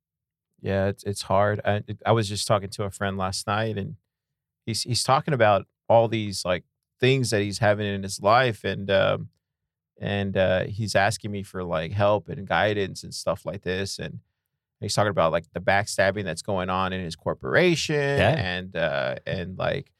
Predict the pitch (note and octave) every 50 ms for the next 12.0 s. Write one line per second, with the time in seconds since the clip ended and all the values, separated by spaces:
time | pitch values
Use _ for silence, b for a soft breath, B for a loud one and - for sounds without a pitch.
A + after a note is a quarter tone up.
0 | _ _ _ _ _ _ - F2 F2+ F#2+ F2+ F#2 F2+ F2+ F2 - F2 E2 - -
1 | - - F2 E2 D#2+ E2 - - - - - G#2 F#2+ E2+ F2 F#2 F#2+ F#2+ B2 D3+
2 | E3 E3 D#3 D3+ D3 C#3 C3+ C#3 C3+ G#2+ G2+ G2 G2 G#2+ A#2 C3 D3 D3+ A#2+ -
3 | D#2+ A#2 C3+ C3 B2+ C#3+ C3 B2+ A#2+ - A#2 B2 B2 F#2+ F#2+ G2 G2 F#2+ G2 G2
4 | F#2+ F#2+ E2+ G#2+ - D#2+ E2+ G2+ F#2+ F#2+ F2+ D#3+ D3 - F#2 - G2+ - - D#3
5 | - - F2 - D3 - B2+ C3 C#3 - - - B2 A#2+ B2 B2 B2 A#2+ A#2+ A#2+
6 | A#2+ A#2+ A#2 A2+ A2+ - - - G#2+ G#2 G#2 G#2 G2+ G2 G2+ G2 - - - -
7 | G2 G2 - - G2 - - F2+ F2+ - - _ - F#2+ F#2 F#2+ G#2 G#2 - -
8 | - F#2 - - - - E2 E2 - B2+ - - - C#3+ C#3+ C#3+ C#3 C3+ C#3 C3+
9 | C3 C3 C3 B2 B2 _ _ _ _ _ _ _ _ _ - F#2+ G2 G2 G2 F#2+
10 | G2 - - E2+ E2 D#2+ C#2 - - C3 C3+ C#3 C3 A2+ A#2+ B2 B2 B2+ - -
11 | C3 B2+ C3 C3 C3 C3 C3 B2+ B2+ C3 B2+ C3 B2+ B2+ B2+ B2+ B2+ B2+ B2+